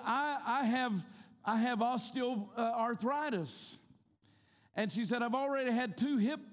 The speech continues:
replacements." And this is, this lady wasn't old. She was middle-aged. And she said, "My mother had it, and now my twenty-one-year-old daughter has it." And, and she just started telling us. I said, "Look, Holy Spirit didn't tell me this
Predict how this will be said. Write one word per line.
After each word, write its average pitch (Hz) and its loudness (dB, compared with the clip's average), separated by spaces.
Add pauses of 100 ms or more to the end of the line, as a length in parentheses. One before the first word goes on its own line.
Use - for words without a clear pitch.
(380)
replacements." 170 -2
And 170 -2 (440)
this 226 -2
is, 214 -6
this 240 -4 (180)
lady 214 0
wasn't 208 0
old. 208 -2
She 196 -4
was 214 -4
middle-aged. 208 0 (320)
And 214 0
she 220 0
said, 240 0
"My 240 0
mother 247 0
had 175 2
it, 170 -2
and 202 0
now 226 0
my 233 2
twenty-one-year-old 247 -2
daughter 262 0
has 170 0
it." 156 -4
And, 160 -4 (440)
and 233 0
she 190 0
just 240 -2
started 240 -2
telling 262 0
us. 220 0
I 233 2
said, 220 0
"Look, 247 0 (500)
Holy 247 2
Spirit 247 0
didn't 240 2
tell 240 2
me 214 4
this 190 0